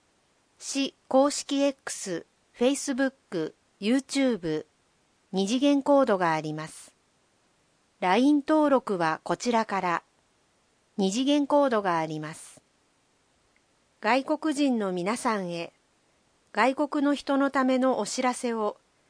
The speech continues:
優しい日本語で市のホームページから見ることができます。同じ内容が英語と中国語で書かれています。二次元コードがあります。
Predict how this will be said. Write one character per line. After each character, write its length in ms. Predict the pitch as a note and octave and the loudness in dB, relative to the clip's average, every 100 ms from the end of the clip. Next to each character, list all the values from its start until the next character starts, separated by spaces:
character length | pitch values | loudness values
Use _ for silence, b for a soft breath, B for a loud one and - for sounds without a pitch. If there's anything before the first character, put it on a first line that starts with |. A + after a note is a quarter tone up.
| _ _ | _ _
優 100 | G3 F#3+ C#4 | -6 -2 -2
し 260 | - C#4+ C4+ | -2 -4 0
い 40 | |
日 140 | C4+ | 0
本 260 | A#3+ C4+ C4 | 2 0 2
語 140 | B3+ | 0
で 220 | B3+ A#3 A#3+ _ _ _ | -2 -4 -6 _ _ _
市 180 | - D#4 | -6 0
の 140 | D4 B3+ | 2 2
ホ 220 | A3+ B3+ | 2 2
ー 20 | |
ム 140 | C#4+ | 2
ペ 240 | C4+ C#4+ C#4+ | 2 0 0
ー 20 | |
ジ 120 | B3 | -2
か 160 | - F#3+ | 0 0
ら 120 | F3+ | 0
見 140 | G3 | 0
る 120 | B3 A#3+ | 0 -2
こ 120 | G3+ | -2
と 120 | G3+ | -2
が 120 | F3+ | -2
で 120 | E3+ D#3 | -4 -6
き 160 | E3 | -8
ま 140 | D#3 D#3+ | -10 -10
す。 300 | - - _ _ _ _ _ _ _ _ _ _ _ - | -16 -20 _ _ _ _ _ _ _ _ _ _ _ -6
同 100 | F#3+ B3 | -2 0
じ 160 | B3+ C4 | 0 0
内 260 | B3 B3+ | 0 2
容 240 | B3 A#3+ A#3 | 2 2 0
が 240 | A3 G#3+ - _ _ _ | 0 -2 -4 _ _ _
英 200 | G3 B3 | 2 4
語 200 | C4 C4 | 4 2
と 300 | B3+ C4 A#3 - | 0 0 -2 -4
中 240 | - A#3 C4 | -2 0 2
国 140 | C#4 C#4+ C4 | 0 0 0
語 100 | C4 | 0
で 160 | B3+ | 0
書 80 | A3+ | -4
か 140 | - A3+ | -4 -4
れ 120 | G#3+ | -4
て 120 | F3 | -6
い 120 | E3 | -6
ま 140 | D#3 D#3 | -8 -12
す。 240 | - - _ _ _ _ _ _ _ _ _ | -16 -20 _ _ _ _ _ _ _ _ _
二 120 | G3 | -4
次 120 | G3+ B3+ | 0 2
元 220 | C#4 C4+ | 2 2
コ 180 | C#4+ C4+ | 4 4
ー 40 | |
ド 120 | A3+ | 2
が 160 | F#3 E3+ | 0 -2
あ 60 | |
り 120 | D#3+ D#3 | -4 -6
ま 160 | D#3 | -8
す。 300 | - - - | -12 -18 -20